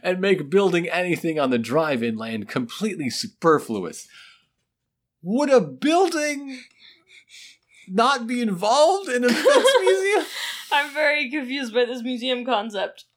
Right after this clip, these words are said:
Speaker 1: Why is a, why can't you ju-, the drive-in is on a street. You can go down the, on that street. Perhaps they'll cover that in a later
Speaker 2: Yeah,
Speaker 1: portion.
Speaker 2: yeah, let's, let's wait and see. Let's wait and see.
Speaker 1: "Wow,"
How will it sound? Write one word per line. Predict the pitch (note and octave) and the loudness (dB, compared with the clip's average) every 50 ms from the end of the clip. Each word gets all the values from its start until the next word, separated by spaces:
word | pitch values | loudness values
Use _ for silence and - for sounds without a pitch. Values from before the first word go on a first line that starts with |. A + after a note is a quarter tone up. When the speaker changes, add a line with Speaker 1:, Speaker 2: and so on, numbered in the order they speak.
| _ _ - | _ _ -4
Speaker 1:
Why | A3 A3+ A#3+ B3 C4 C4+ | 0 2 4 4 4 2
is | C4 B3+ A#3+ G3+ A3+ | 2 0 -2 -2 -2
a, | A3+ G#3+ G3 - _ _ _ _ _ _ _ _ _ _ _ _ _ _ _ _ _ | -4 -6 -6 -14 _ _ _ _ _ _ _ _ _ _ _ _ _ _ _ _ _
why | G3 F#3 F#3 F3+ F#3+ G#3 | -12 -2 0 0 0 0
can't | F#3 - A3 A3 G#3+ | -4 -6 -4 -4 -4
you | A3 G#3+ G3 F3+ | -4 -6 -8 -8
ju-, | F3+ F#3 G3 G3 F#3+ _ _ _ _ _ _ _ _ _ _ _ _ _ _ _ _ _ _ _ D#3 - | -10 -12 -12 -14 -16 _ _ _ _ _ _ _ _ _ _ _ _ _ _ _ _ _ _ _ -20 -18
the | D#3+ D#3 | -14 -12
drive-in | - F3+ G#3 G3+ A3+ B3 G#3+ A#3 A#3+ | -4 0 2 4 4 4 4 4 4
is | A3+ G#3+ G3+ | 4 4 6
on | A#3 A3+ G#3+ | 4 4 4
a | F#3+ | 2
street. | - - - - - - A#3+ D4+ F#4+ - - | 0 -2 -6 -6 -4 -2 2 4 4 2 2
You | D#3 F3 F3+ | -2 -4 0
can | - A3+ G3+ | 2 2 4
go | F#3+ A#3+ B3 B3+ | 6 6 4 6
down | A#3+ B3+ B3+ A#3+ G3+ | 4 4 4 2 2
the, | F#3 F3 - _ _ | -2 -6 -8 _ _
on | - - A3+ A#3+ A#3 G3+ | 2 4 4 4 4 4
that | G3 F#3 F#3 - - | 2 2 2 0 -2
street. | - - - - E4 F#4+ F#4+ G#3+ E3+ - _ _ _ _ _ _ _ _ _ _ _ _ _ _ _ _ _ _ _ _ _ _ _ _ _ _ | -6 -6 -4 0 2 2 2 2 -2 -6 _ _ _ _ _ _ _ _ _ _ _ _ _ _ _ _ _ _ _ _ _ _ _ _ _ _
Perhaps | - F#3 E3 - E3+ D#3+ D#3 - - | -6 -4 -4 -2 -2 -4 -4 -6 -4
they'll | - C3+ A#2+ A2+ | -2 -2 -2 -2
cover | - - - B2 G2 G2+ F#2+ | -2 -6 -6 -6 -4 -6 -4
that | F2+ F#2 F2+ F2 E2+ - | -2 -2 -2 -2 -4 -6
in | G#2 F#2+ | -8 -8
a | F#2+ | -8
later | F#2 G2 G2+ G2+ F2 F#2 - | -8 -6 -8 -8 -8 -10 -10
Speaker 2:
Yeah, | - | -2
Speaker 1:
portion. | - A#3+ A#3+ A3+ G#3+ G3+ G3 A3 - - | 2 2 4 4 4 2 0 0 -4 -6
Speaker 2:
yeah, | C4+ C4+ B3 A3 G#3+ A3+ A3 F#3 | -2 -2 0 0 0 -4 -6 -10
let's, | A3+ A#3 A#3 _ _ - | -12 -12 -12 _ _ -12
let's | C4 C4 B3+ C#4+ | -12 -10 -6 -4
wait | B3 G#3+ G#3+ A#3+ | -4 -4 -4 -6
and | B3+ B3+ | -8 -10
see. | - A3 E3+ E3 | -8 -10 -10 -8
Let's | F3+ G3+ F#3+ - | -10 -12 -10 -6
wait | F#3 F3+ G#3 | -6 -4 -4
and | A#3+ B3 | -4 -4
see. | - G3+ D#3 D#3 - _ _ _ _ _ _ _ _ _ _ _ _ _ _ _ _ _ _ | -4 -6 -6 -6 -8 _ _ _ _ _ _ _ _ _ _ _ _ _ _ _ _ _ _
Speaker 1:
"Wow," | A2 G#2+ G#2+ B2+ D#3 D#3 D#3 D3 C3 A2+ G2+ F2+ D#2 - - | -20 -6 0 2 4 4 4 4 2 0 -2 -4 -6 -8 -12